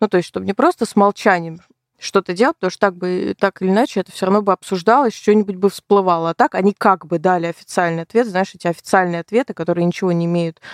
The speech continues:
общего с действительностью, но они есть чисто для галочки. Вот мне кажется, у меня было вот чисто такое, что просто отстаньте от нас уже все, вот вам официальный хо-,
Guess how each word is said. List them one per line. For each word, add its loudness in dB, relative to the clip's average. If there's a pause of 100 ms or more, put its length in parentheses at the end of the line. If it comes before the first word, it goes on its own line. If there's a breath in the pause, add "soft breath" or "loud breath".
(160 loud breath)
общего 0
с -4
действительностью, -2
но 2
они 4
есть -2
чисто -8
для 0
галочки. -10
Вот -6
мне 2
кажется, -2 (400 loud breath)
у 2
меня 6
было 2
вот 0
чисто -4
такое, -2
что -14
просто -2
отстаньте -2
от -8
нас 0
уже -4
все, 0
вот 0
вам -2
официальный -2
хо-, -10